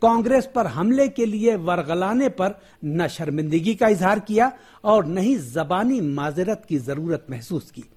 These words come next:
انہوں نے اپنے حامی بلوائیوں کے اس اقدام پر تنقید کرنا اور اس کو غلط کہنا بھی گوارا نہیں کیا، جس نے امریکی جمہوریت کو دنیا کے سامنے اس طرح سے بے نقاب کر دیا ہے۔ مزے کی بات یہ ہے کہ جس طرح ٹرمپ کے حامی بلوائیوں نے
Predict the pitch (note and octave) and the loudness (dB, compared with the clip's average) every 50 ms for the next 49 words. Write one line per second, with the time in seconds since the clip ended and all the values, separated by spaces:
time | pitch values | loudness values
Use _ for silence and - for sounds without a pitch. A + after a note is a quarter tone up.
0 | _ - - - - - G#3 A#3+ C#4+ D4 C#4+ D4+ C#4+ D4 D4+ C#4+ A3 F3+ A3 C4 | _ -18 -18 -18 -4 2 4 6 6 8 6 6 4 2 0 0 2 2 2 4
1 | D4 D#4 C4 F3 G#3 F#3+ F3+ G3 F#3+ G#3+ G#3+ C#4 C#4 A3+ - C4 A3+ - - G#3 | 4 4 4 2 0 0 0 0 -2 0 0 0 -2 -2 -2 -2 -2 -2 -2 -4
2 | E3+ D3 C#3 F3 G3+ A3+ A#3+ A#3 A#3 - A#3+ A#3+ A#3+ - - - _ _ _ - | -6 -4 -2 0 0 2 2 0 0 0 -2 -2 -2 -10 -20 -20 _ _ _ 2
3 | A3+ A3+ A3+ - - C4+ C#4+ D4 D#4+ C#4 - - - G3+ F#3 D#3+ D#3+ E3 D#3+ E3 | 2 2 2 -2 0 4 6 6 6 4 0 -2 0 0 0 2 0 0 0 0
4 | G3 A3+ C4 C4+ B3+ A3+ F3 E3+ - - A#3+ A3+ F3+ B2+ D3 F#3 A3+ A#3 - - | 0 0 0 2 2 0 0 -2 -2 0 2 2 2 2 0 0 0 0 -2 -6
5 | - - G#3 F#3 F#3+ A3+ B3 C#4 C#4+ C#4 A#3 B3+ B3+ A#3+ E3 G3 G3+ G3 F#3 F3 | -4 -2 0 0 2 2 2 4 4 4 4 4 4 4 2 0 0 0 0 0
6 | F3 F3 D#3+ D3+ C#3+ C3 C#3+ D3+ C3 - B2+ A#2 A2 - _ _ _ - - - | 0 -2 -2 -2 -4 -6 -8 -10 -10 -14 -16 -16 -16 -18 _ _ _ -20 -20 -16
7 | _ D3 E3 B3+ - - D4 C#4+ C4 A#3+ G#3+ F#3 A#3 B3+ A#3+ C4+ A3+ D3 C#3+ F#3 | _ 0 0 0 2 4 4 4 4 4 2 2 0 0 0 -2 -2 0 0 0
8 | F3+ E3 E3 G3+ G3+ G#3+ B3 A#3 - - G3 D3 A#2+ E3 G#3 A3+ A#3+ A3 F#3 C#3+ | 0 0 -2 -2 0 0 0 -2 0 -4 -4 -4 -2 -2 0 0 0 0 -2 -4
9 | E3 D3 - - D#3 D3 D3+ E3+ F3+ E3 A2+ - - - - - - _ _ _ | -6 -6 -6 -6 -6 -4 -2 -2 -2 -2 -4 -6 -12 -20 -20 -20 -20 _ _ _
10 | A3+ B3 F#3 - - - F3 D#3+ F3 F3 - - E3+ D#3+ E3+ G3+ G3+ - - - | 0 0 0 -2 -4 -2 0 0 0 0 -2 -4 -2 -2 -2 -2 -4 -8 -18 -20
11 | _ _ _ C#3+ B2+ E3 F#3+ G3+ F#3 F3+ - - G#3 F#3+ - - - C#3 A#2 G#2+ | _ _ _ -6 0 2 2 2 2 -2 -2 0 0 0 0 -2 -8 -10 -10 -10
12 | G#2 C3 A#2+ A#2 - - - - _ _ _ - - - _ - E3+ G3 A3 G#3 | -10 -12 -12 -12 -14 -16 -18 -20 _ _ _ -20 -20 -20 _ -2 0 0 2 2
13 | A3 F#3 E3+ E3 D3 E3 D#3+ - - F3+ E3+ E3+ G3+ A3+ A3 C4 A#3 D#3 D#3+ F#3+ | 2 0 0 -2 -2 -2 -4 -2 -2 0 0 2 2 2 0 -2 -2 0 -2 -4
14 | F#3 - - G3 G3+ G3 F#3 - - F#3+ F3 F#3 F3+ - E3 C#3 D#3 F3 G3+ A3 | -4 -2 -2 -2 -2 -2 -2 -4 -6 -4 -4 -4 -4 -6 -6 -4 -2 -2 -2 -2
15 | G#3 D3+ D#3+ D3+ C#3+ D3 C#3+ D3+ D#3+ G3 D#3+ A#2 G#2 | -2 -2 -4 -6 -4 -6 -6 -6 -4 -4 -4 -4 -6